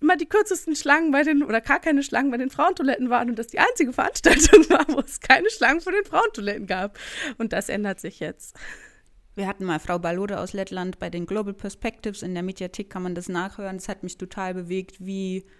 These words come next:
Speaker 2: schlimm das ist, diese Frauenordination wieder wegzunehmen und auch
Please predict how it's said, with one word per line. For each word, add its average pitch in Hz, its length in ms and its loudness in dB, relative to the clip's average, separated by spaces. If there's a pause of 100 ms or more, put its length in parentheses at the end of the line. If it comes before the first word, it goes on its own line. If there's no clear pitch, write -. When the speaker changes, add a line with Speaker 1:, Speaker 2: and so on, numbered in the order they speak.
(200)
Speaker 2:
schlimm 214 320 -2
das 175 180 -8
ist, - 360 -12 (160)
diese 196 160 -6
Frauenordination 175 1120 -8
wieder 185 320 -8
wegzunehmen 165 760 -10
und 170 220 -12
auch - 280 -14